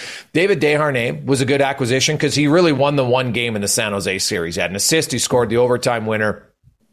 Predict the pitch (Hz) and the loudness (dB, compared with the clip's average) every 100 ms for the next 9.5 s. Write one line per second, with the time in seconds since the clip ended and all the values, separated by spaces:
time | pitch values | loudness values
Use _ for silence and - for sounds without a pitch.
0 | _ - 156 139 127 156 135 - 180 - | _ -4 0 0 0 0 -2 0 -2 0
1 | 151 139 - 147 - 131 131 139 135 139 | -2 -2 0 -2 -2 -2 0 0 0 0
2 | 120 143 190 165 - - 127 123 143 139 | 0 0 0 -4 -8 -6 -4 0 0 0
3 | - - 143 110 - 127 139 107 180 180 | -4 -2 -2 -2 -6 -2 0 2 2 2
4 | 156 156 151 131 160 165 202 208 226 240 | 2 0 0 0 0 2 0 0 0 0
5 | 165 - 139 127 - 123 - - 175 185 | -2 0 0 0 0 -2 -2 -4 -4 -6
6 | - - - - 147 139 131 156 143 147 | -12 -18 -12 -2 0 0 0 0 2 0
7 | 135 107 107 117 113 113 147 147 113 113 | 2 0 0 -2 -2 -4 -4 -4 -2 0
8 | 123 113 107 117 117 101 - 120 123 175 | 0 -2 -4 -2 -2 -4 -6 -2 0 0
9 | 190 - 135 123 | -2 0 4 4